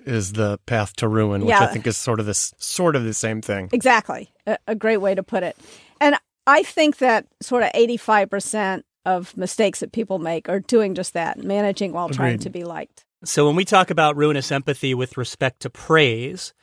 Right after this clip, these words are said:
Speaker 3: what we're really talking about is praise that's kind of more like a pat on the back, like sort of that good job. It's not
Speaker 2: Attaboy.
Speaker 3: Yeah, an attaboy. It's not really specific and therefore not particularly useful,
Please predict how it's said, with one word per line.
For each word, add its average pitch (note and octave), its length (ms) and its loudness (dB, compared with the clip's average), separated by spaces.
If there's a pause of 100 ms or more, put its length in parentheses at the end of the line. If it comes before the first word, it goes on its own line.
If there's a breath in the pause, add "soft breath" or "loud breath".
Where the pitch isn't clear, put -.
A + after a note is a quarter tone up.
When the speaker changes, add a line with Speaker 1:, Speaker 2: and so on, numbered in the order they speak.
(280 soft breath)
Speaker 3:
what D3 160 2
we're D3 100 2
really F#3 220 4
talking C#3 180 4
about C3 160 2
is B2 80 -2
praise C#3 380 2
that's B2 240 -6
kind D#3 240 -4
of C3 60 -4
more C3+ 200 -2
like C#3 200 -2
a - 40 -10
pat B2+ 240 -2
on B2+ 80 -4
the A#2 80 -6
back, A#2+ 340 -6
like A#2+ 120 -8
sort B2+ 160 -6
of - 20 -4
that A#2+ 220 -6
good C3+ 200 0
job. A#2+ 440 -6 (400 soft breath)
It's C3+ 200 -2
not D#3 220 4 (160)
Speaker 2:
Attaboy. F3 500 -6
Speaker 3:
Yeah, A#2+ 180 -2
an A2+ 60 -6
attaboy. B2+ 480 0
It's D#3 200 -10
not F3 240 4
really D#3+ 240 4
specific E3+ 720 -4
and C3+ 100 -2
therefore C3+ 380 -2
not C3 260 -2
particularly B2 460 -8
useful, A#2+ 560 -2